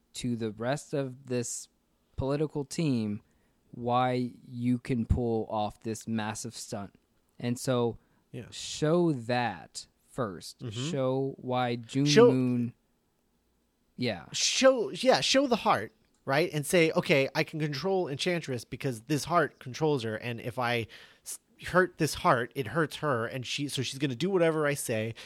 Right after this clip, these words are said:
Speaker 2: because if she doesn't, I'm going to blow up this heart or whatever." And she's like, "And this gave me the idea that if I put a bomb in their necks, I can th-, I can,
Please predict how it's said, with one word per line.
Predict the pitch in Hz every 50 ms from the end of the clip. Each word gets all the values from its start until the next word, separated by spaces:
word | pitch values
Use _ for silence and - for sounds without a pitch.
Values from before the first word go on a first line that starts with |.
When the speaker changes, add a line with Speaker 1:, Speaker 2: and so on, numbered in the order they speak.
| - - _
Speaker 2:
because | - 117 - 127 117
if | 127 117
she | - 165 147
doesn't, | 117 139 123 113 117 123 123
I'm | - 123 120
going | 113 123 120 120
to | 117 107
blow | 101 120 123 131 135
up | 123 - -
this | - 135
heart | - 113 107 107 104 -
or | - 113 107 98 98
whatever." | 107 117 117 120 120 98 92 87 - - - - - - _
And | - 139 143 127
she's | - - 151 131
like, | 139 135 127 120 - _
"And | - 170 190 175 143 131 135 135 120 110
this | 127 190 254 214 151 170 170 - -
gave | - 143 135 117 123
me | 131 131 127
the | 117 123 123 120
idea | 117 117 104 117 113 110 117 143 147
that | 120 120 113
if | 123 117 -
I | 131 123
put | - - 165 135
a |
bomb | 113 - - 190 233 214 185 175 151
in | 143 135 131
their | 135 135 127
necks, | 123 117 110 107 120 - - - - - - - - - - - - - _ _ -
I | 139 160
can | 156 - - 190 165 147
th-, | - - 190 -
I | 160 160
can, | 160 156 175 165 160 165 156